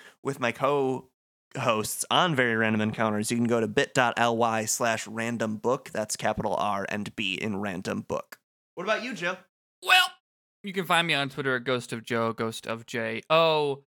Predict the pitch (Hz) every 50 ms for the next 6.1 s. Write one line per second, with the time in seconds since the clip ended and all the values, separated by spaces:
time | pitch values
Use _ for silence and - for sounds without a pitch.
0 | _ _ _ _ _ - 226 240 247 247 240 240 240 240 233 226 226 226 208 180
1 | - 175 185 190 190 180 170 170 165 160 160 151 - - 156 143 135 135 127 127
2 | 127 120 113 - - 120 117 113 110 110 110 110 110 110 107 117 117 110 120 123
3 | 127 131 127 165 165 165 151 135 123 131 123 120 117 120 117 113 113 113 113 117
4 | 120 113 117 113 - 120 113 110 107 101 - 107 107 104 - - 110 101 104 -
5 | 107 110 - 147 - 113 117 117 123 131 135 135 131 - - 127 131 127 123 120
6 | -